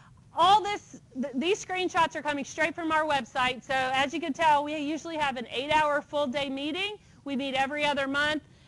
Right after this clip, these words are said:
This is the number of complaints and investigations that are going on at any given time. So, um, you can view those agendas on our website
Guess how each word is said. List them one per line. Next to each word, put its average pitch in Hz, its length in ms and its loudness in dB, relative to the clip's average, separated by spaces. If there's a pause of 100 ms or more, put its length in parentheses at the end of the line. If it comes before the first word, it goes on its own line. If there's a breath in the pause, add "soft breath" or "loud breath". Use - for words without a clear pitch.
(120)
This 302 220 -4
is 302 100 -4
the 302 100 0
number 294 380 2
of 269 160 -2
complaints 330 680 -4
and 262 120 -4
investigations 277 880 -4
that 285 100 -8
are 294 100 -4
going 294 360 -2
on 294 280 -2
at 262 100 -6
any 277 220 -4
given 285 320 -4
time. 302 480 -2 (360 loud breath)
So, 254 540 -2
um, 240 260 -4
you 294 100 -4
can 285 160 -4
view 277 240 -2
those 277 400 -2
agendas 262 520 -4
on 240 140 -6
our 233 140 -6
website 220 640 -6